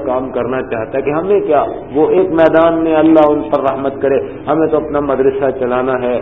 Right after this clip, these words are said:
ہمیں تو اپنے دین کے جو کام ہم نے شروع کر لیے ہیں، جن میں کچھ ادارے قائم کرنے ہیں اور یہ سارے مساجد بنانی ہے، ہمارے پاس تو فنڈ ہے مساجد کا جو سعودی عرب سے اور پوری دنیا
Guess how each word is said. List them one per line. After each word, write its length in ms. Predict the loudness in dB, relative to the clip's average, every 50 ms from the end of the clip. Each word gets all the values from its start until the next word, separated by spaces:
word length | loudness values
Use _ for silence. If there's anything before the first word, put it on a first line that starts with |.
| -6 -12 -18 -18 -10 -4
ہمیں 240 | -2 0 2 0 2 2
تو 100 | 0 0 0 0 -2 -4
اپنے 280 | -4 -4 -4 -2 -2 0 0 0
دین 200 | -2 -2 -2 0
کے 100 | 2 2 2 2
جو 100 | 0 -2 0
کام 260 | -2 -2 -2 -2 -4 -6 -6
ہم 140 | -6 -2 2
نے 140 | 2 2 2 2 0
شروع 200 | -2 -2 -2 0 0
کر 120 | -2 -2 0 -2
لیے 220 | -2 0 0 -2 -2
ہیں، 160 | -2 -6 -8 -10 -16 -18 -20 -20 -20 -20 -20 -20 -10 0
جن 220 | 2 2 2 4
میں 120 | 2 0 0 2
کچھ 160 | 0 0 0 0 -4 -4
ادارے 320 | -4 -2 0 2 4 4 4 4 2
قائم 240 | -4 -4 -4 -4 -6 -6
کرنے 340 | -6 -6 -6 -6 -6 -8 -8
ہیں 200 | -8 -8 -10 -12 -14 -16 -20 -20 -20 -20 -16 -6 -2
اور 180 | -2 0 0 0 -2 -4 -8 -10 -8 -4 -4
یہ 80 | -4 -4 -2
سارے 260 | -4 -2 0 0 0 0 -2 -4 -6 -8 -8
مساجد 520 | -8 -6 -2 0 0 2 0 -2 -2 -2
بنانی 440 | -4 -4 -4 -4 -4 -4 -4 -6 -6
ہے، 120 | -6 -8 -10
ہمارے 300 | -10 -8 -6 -4 -4 -4 -4
پاس 120 | -6 -6 -6 -6
تو 80 | -8 -8 -6 -4
فنڈ 260 | -4 -2 -2 0 -2
ہے 80 | -4 -4 -4
مساجد 500 | -6 -6 -4 -4 -2 -2 -4 -6 -6 -4
کا 80 | -4
جو 120 | -2 -2 -4 -6
سعودی 340 | -4 -4 -4 -4 -2 -2 -2
عرب 260 | -2 -2 -4 -6 -6
سے 80 | -4 -4
اور 100 | -4 -4 -4 -6
پوری 140 | -8 -8 -8 -8 -8
دنیا 260 | -8 -8 -6 -6 -6